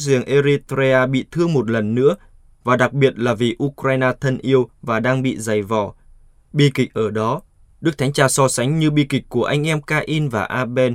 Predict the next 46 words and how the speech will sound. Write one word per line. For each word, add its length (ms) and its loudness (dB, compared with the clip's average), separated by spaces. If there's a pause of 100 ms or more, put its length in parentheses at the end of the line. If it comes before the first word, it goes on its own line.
(400)
một 160 0
bạo 220 4
lực 220 2
hủy 160 2
hoại 240 0
sự 220 -4
sống, 320 -2 (300)
bạo 220 0
lực 220 0
của 160 0
ma 220 -2
quỷ, 320 -2 (400)
điều 200 4
mà 140 2
các 240 -2
tín 180 0
hữu 180 -2
chúng 180 -4
ta 240 -2
được 200 -2
mời 160 2
gọi 280 -2
chống 220 -4
lại 220 -2
bằng 160 -6
sức 240 -8
mạnh 220 -4
của 140 -8
cầu 220 0
nguyện, 280 -2 (440)
với 160 2
sự 160 -2
giúp 200 -4
đỡ 160 2
cụ 260 -6
thể 160 2
của 160 -2
lòng 300 0
bác 200 -8
ái, 260 -4 (340)
bằng 260 -2
mọi 140 -2
cách 240 -4
thế 160 2
Kitô 340 0
giáo, 340 -2